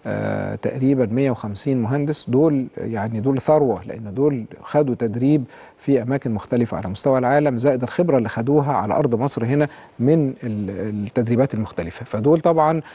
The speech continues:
يعني، آه، حاجة قيمة جدًا، و-، وبنستعمل المهندسين دول طبعًا إن هم يبتدوا يدربوا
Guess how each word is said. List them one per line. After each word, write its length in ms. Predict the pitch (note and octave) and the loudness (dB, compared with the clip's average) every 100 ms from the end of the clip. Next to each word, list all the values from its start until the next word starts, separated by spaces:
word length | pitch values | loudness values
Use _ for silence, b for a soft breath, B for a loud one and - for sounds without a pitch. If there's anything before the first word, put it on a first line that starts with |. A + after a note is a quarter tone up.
| B B | B B
يعني، 480 | A#2+ A#2 A#2 A#2+ A#2 | -4 -2 0 0 -2
آه، 560 | A2+ G#2+ G#2 A2+ - - | -2 -6 -4 -4 -4 -4
حاجة 260 | - D3+ | 2 2
قيمة 380 | C3+ B2 C3+ C#3 | 2 2 4 4
جدًا، 400 | B2 D3 C3+ D3+ C#3+ B - | 2 2 2 2 0 B -4
و-، 80 | A#2+ | 0
وبنستعمل 1000 | A2+ A#2 A2+ A2 A#2 - D#3 E3+ D3+ C3 | 2 2 2 2 0 4 4 4 2 0
المهندسين 540 | A2+ B2 A#2 E3 D3+ | -2 -6 -4 -2 2
دول 260 | C#3+ D#3 D3+ B B | 4 4 2 B B
طبعًا 240 | C#3+ C#3 A#2+ A2+ | 0 2 2 0
إن 100 | A2+ | -2
هم 180 | D3 | 0
يبتدوا 360 | B2+ - E3+ D3 | 0 2 4 4
يدربوا 540 | A#2 A2+ A#2+ E3+ E3 | 2 0 2 2 2